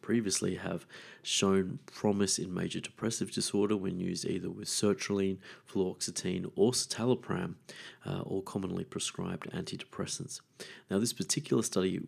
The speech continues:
that I've mentioned was a pilot study and conducted over four weeks, considered to be half the minimum time for saffron in other studies of depression. Now, just to note, there are, in twenty twenty-two, new researchers identified crocin's ability to affect the brain's immune system in animal studies as well.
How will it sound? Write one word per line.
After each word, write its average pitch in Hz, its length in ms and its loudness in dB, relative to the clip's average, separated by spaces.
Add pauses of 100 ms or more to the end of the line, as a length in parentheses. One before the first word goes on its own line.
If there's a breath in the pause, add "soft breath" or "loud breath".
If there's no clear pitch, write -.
(120)
that - 120 0
I've 85 160 -4
mentioned 92 340 -2
was 90 140 -4
a 90 60 -6
pilot 104 640 0
study 95 440 0
and 95 140 -4
conducted 95 420 -4
over 92 220 0
four 98 480 6
weeks, 101 340 4 (460 loud breath)
considered 92 460 0
to - 120 -2
be 95 120 0
half 107 420 0
the 95 80 4
minimum 87 360 2
time 87 280 -6
for - 140 -4
saffron 92 460 -2
in 90 200 -2
other 95 240 -2
studies 92 500 -2
of - 300 -6
depression. - 580 0 (760 loud breath)
Now, 95 300 4 (180)
just - 280 6
to 117 100 4
note, 101 640 4
there 98 320 6
are, 90 180 0
in 95 200 -2
twenty 107 240 0
twenty-two, 98 720 4
new 104 180 4
researchers 98 680 2
identified 92 640 -2
crocin's 95 480 0
ability 92 440 -2
to - 140 -2
affect - 300 0
the 92 80 -4
brain's 90 340 -2
immune 95 400 -2
system 90 400 0
in 90 100 -2
animal 110 360 2
studies 90 420 -2
as 90 140 -4
well. 98 300 4